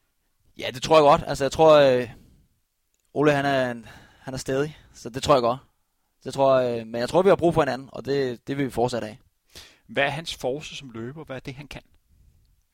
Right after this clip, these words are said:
Speaker 1: Jeg siger, han er god til at, øhm, altså, som, i, så, i et løb eller som løber?
Speaker 2: Som løber.
Speaker 1: Jo, men han er god til at tage tingene seriøst. Han er god til at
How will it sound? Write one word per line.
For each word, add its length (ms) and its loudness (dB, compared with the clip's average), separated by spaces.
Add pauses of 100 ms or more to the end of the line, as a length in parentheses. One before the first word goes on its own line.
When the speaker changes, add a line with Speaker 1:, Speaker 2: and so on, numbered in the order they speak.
(1040)
Speaker 1:
Jeg 120 -2
siger, 140 2
han 40 0
er 40 -4
god 160 2
til 120 -2
at, 440 8
øhm, 400 -8 (880)
altså, 180 -6
som, 160 4 (140)
i, 120 -4
så, 160 -6 (100)
i 140 -2
et 100 -6
løb 240 4
eller 200 -2
som 220 -4
løber? 380 -6
Speaker 2:
Som 240 -10
løber. 260 -12 (640)
Speaker 1:
Jo, 100 4
men 60 -6
han 120 -2
er 60 0
god 180 -2
til 140 -4
at 120 0
tage 140 -6
tingene 200 -6
seriøst. 420 -6
Han 100 -6
er 60 -8
god 160 -4
til 120 -6
at 420 2